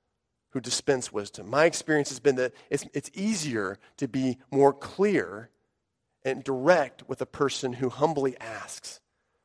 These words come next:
who asks an opinion, asks for counsel, asks for wisdom. Why? Because there's less need to sugarcoat something, right? There's no need to, to filter it. You can give it to them directly because you know they're eager to hear it.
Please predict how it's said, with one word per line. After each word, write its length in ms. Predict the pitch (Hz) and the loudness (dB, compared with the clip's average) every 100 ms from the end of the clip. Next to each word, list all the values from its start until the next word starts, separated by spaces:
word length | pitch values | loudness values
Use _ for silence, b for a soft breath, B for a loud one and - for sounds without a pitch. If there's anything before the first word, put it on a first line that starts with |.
| _ _ - | _ _ -6
who 120 | 151 | -4
asks 400 | 147 160 160 - | -2 -2 -4 -2
an 80 | 147 | -2
opinion, 340 | 120 143 113 107 | -2 -2 -4 -4
asks 320 | 135 170 165 | 0 0 0
for 140 | 147 | -4
counsel, 420 | - 139 123 127 | -2 -2 -2 -4
asks 300 | 120 123 - | -6 -6 -6
for 160 | - 127 | -4 -4
wisdom. 560 | 117 147 120 107 95 101 b b b b b | 0 0 -2 -12 -16 -20 b b b b b
Why? 120 | 143 | 2
Because 220 | 135 139 123 | 2 2 -4
there's 160 | 127 | 2
less 300 | 139 151 - | 6 6 4
need 440 | 139 165 135 104 - _ _ _ _ | 0 0 0 -6 -16 _ _ _ _
to 80 | - | -6
sugarcoat 560 | - 220 196 156 127 101 | 0 0 0 -2 -4 -2
something, 280 | 117 101 107 | -4 -2 0
right? 140 | 135 | 0
There's 140 | 147 | 2
no 100 | 180 175 | 2 2
need 200 | 190 165 | 2 4
to, 100 | 143 - b | 4 2 b
to 100 | 151 | -4
filter 480 | - 208 214 - 123 | 6 8 8 6 0
it. 80 | |
You 80 | 123 | -2
can 80 | 123 | -4
give 160 | 131 170 | 0 0
it 60 | |
to 100 | - | 0
them 80 | 156 | 0
directly 540 | 135 139 156 196 156 | 0 2 4 4 2
because 200 | 139 123 | -2 -2
you 80 | 123 | -2
know 200 | 139 180 | 2 4
they're 160 | 160 151 | 4 0
eager 240 | 160 147 151 | -4 -2 -2
to 140 | 143 | -4
hear 340 | - - 208 | -12 -2 -2
it. 240 | 107 - | -2 -8